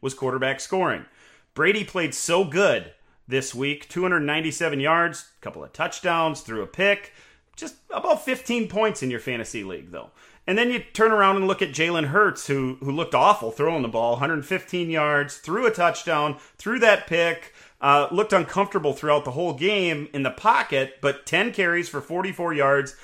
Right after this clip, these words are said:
and two kinda, kinda garbage second half touchdowns. Uh, he ran in scrambling, and he ends up scoring somewhere between twenty to twenty-six or twenty-seven points, depending on your scoring system. So now everybody's talking about how it should be twenty or twenty-five yards per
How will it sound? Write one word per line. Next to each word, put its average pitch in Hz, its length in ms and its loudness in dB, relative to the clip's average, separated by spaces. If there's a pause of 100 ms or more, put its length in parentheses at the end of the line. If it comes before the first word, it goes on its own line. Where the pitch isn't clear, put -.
(180)
and 170 180 -4
two 277 340 -4
kinda, 202 680 4 (200)
kinda 381 200 -4
garbage 147 520 4
second 135 320 -2
half 127 280 -4
touchdowns. 135 840 -2 (280)
Uh, 131 160 4
he 127 120 2
ran 139 300 2
in 131 220 2
scrambling, 147 840 2
and 135 180 -4
he 233 180 -2
ends 185 220 2
up 156 120 0
scoring 160 440 -2 (240)
somewhere 143 320 0
between 135 320 -2
twenty 131 500 -2
to 123 140 -4
twenty-six 131 680 -6
or 117 80 -6
twenty-seven 131 680 -2
points, 113 300 -8
depending 123 380 -6
on 120 100 -6
your 117 100 -6
scoring 165 360 -4
system. 117 480 -8 (340)
So 143 120 -2
now 277 200 10
everybody's 247 360 4
talking 170 400 4
about 156 260 2
how 151 140 4
it 147 100 0
should 135 140 -10
be 147 100 -2
twenty 131 420 -4
or 110 80 -6
twenty-five 135 560 -2
yards 120 360 -2
per 117 440 -4